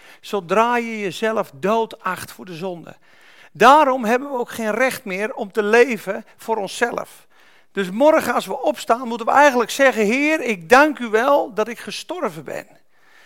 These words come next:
Ik ben gestorven, ik leef niet meer. U leeft nu in mij. Ik dank u wel dat u met uw opstandingskracht en met uw geest in mij leeft. Ik geef u de regie over deze dag, want ik wil geleid worden door uw Heilige Geest,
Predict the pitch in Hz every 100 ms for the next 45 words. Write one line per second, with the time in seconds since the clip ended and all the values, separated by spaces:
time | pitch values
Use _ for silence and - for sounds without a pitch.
0 | _ 240 196 247 247 208 _ - 208 -
1 | 302 320 175 453 233 190 220 262 240 180
2 | 208 175 185 160 - - - 294 254 262
3 | 262 202 233 240 220 214 214 185 - _
4 | _ _ - - 202 160 214 277 294 277
5 | 262 202 190 226 233 - - - 240 220
6 | 214 - 285 - 277 277 269 - 262 175
7 | - 233 226 233 214 - 262 240 - -
8 | 262 226 180 160 143 - - - - -
9 | - - 214 - 311 320 226 240 233 208
10 | 170 262 302 311 - - 233 196 180 240
11 | 254 208 190 175 180 - - - - -
12 | 202 208 214 190 208 262 302 226 247 226
13 | 220 208 185 233 233 196 180 196 180 -
14 | -